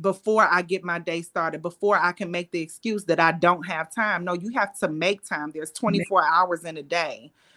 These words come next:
Speaker 2: Mm-hmm.
Speaker 1: And we'll make time to sit on Instagram. We'll make time to be on Clubhouse, to be on
Speaker 2: Right.
Speaker 1: Facebook. But you
Speaker 2: Mm-hmm.
Speaker 1: have to make time for God. If he is truly,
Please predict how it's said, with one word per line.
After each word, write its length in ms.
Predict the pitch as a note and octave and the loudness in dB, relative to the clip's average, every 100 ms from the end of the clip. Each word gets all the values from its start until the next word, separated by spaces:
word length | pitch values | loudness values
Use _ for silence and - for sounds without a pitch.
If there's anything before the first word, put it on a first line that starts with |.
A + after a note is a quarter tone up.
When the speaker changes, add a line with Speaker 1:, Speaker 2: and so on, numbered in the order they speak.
| - | -6
Speaker 2:
Mm-hmm. 400 | G3+ E3+ F3 E3 | 0 2 2 0
Speaker 1:
And 220 | D#3+ D#3+ | -2 -4
we'll 340 | D3 E3+ G#3 G#3+ | 0 6 6 8
make 280 | G3+ F#3 - | 4 2 2
time 380 | G#3+ G3 F#3+ | 4 4 2
to 160 | F#3+ F3 | -2 -10
sit 200 | - F#3 | -6 -4
on 140 | E3+ | -4
Instagram. 640 | F3+ F#3+ - F3+ F#3 F3+ F3 | -4 -8 -8 -6 -2 -2 0
We'll 160 | F3 | -2
make 260 | F3 F3 - | 0 -4 -4
time 360 | G3+ F3 F3 F3 | -2 0 -2 -6
to 100 | E3 | -10
be 140 | D#3+ | -10
on 120 | D3 | -10
Clubhouse, 640 | - F#3+ F3+ - F3 E3+ - | -4 0 0 0 0 0 -4
to 80 | |
be 140 | D#3 C#3+ | -16 -8
on 100 | F3+ | -4
Speaker 2:
Right. 320 | F3 F3 F3 | 0 0 -2
Speaker 1:
Facebook. 300 | - F3+ F3+ _ _ - | -4 0 0 _ _ -2
But 220 | F#3 F3 | 4 4
you 80 | F3+ | 4
Speaker 2:
Mm-hmm. 80 | B3+ | 2
Speaker 1:
have 140 | A3 - | 0 -2
to 120 | F3 | -2
make 480 | E3 E3 F3+ F3 - | 0 2 2 0 -4
time 300 | F3+ D#3 D3+ | 0 0 -2
for 140 | D3+ | -4
God. 360 | D#3+ D#3 D3 D3 | 0 2 2 -2
If 120 | D3 | -4
he 160 | G3+ | -4
is 100 | E3+ | -4
truly, 680 | - A#3 A3 G3+ F3+ E3 | -4 -4 -2 -2 -2 -4